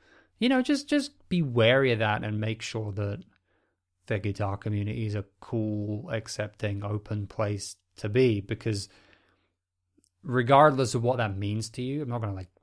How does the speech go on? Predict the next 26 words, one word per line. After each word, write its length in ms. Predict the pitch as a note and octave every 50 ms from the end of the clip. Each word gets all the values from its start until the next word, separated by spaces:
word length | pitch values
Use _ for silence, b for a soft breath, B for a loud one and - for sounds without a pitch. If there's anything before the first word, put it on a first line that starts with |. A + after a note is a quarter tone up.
| _ _
preach 400 | - - - A2 G#2+ G#2 - -
to 100 | - -
you. 80 | - G#2+ G#2+
I'm, 240 | G#2+ G#2+ G#2+ C#3+ - - - _ _ _ - E3+
I 100 | A2 A2
don't 280 | G#2 F2+ F2+ - A2+
know, 120 | G#2 F#2+ - -
like, 140 | - - A#2+
I'm 140 | G#2+ G2
a, 80 | G2 B2+ - b b b b b b b
I'm 100 | - A2
some 240 | - - - A#2+ A2+
idiot 220 | A2+ G#2+ A2 G#2+ G#2+
with 120 | G#2+ G2+
a 40 | G2+
guitar. 240 | G2+ - - A2+ A2+
I 120 | - A#2+
do 100 | - A3
a 40 | G3+
daily 240 | B2+ A#2+ B2+ B2 A2
guitar 280 | G#2+ - - G#2+ G2+ -
podcast. 480 | - G2+ F#2+ - - - - - - _
Don't, 180 | - - - -
don't 180 | D#3+ F3+ E3
ever 140 | D#3 C#3+ C3+
take, 580 | - - - - B2+ B2 A2+ - - - -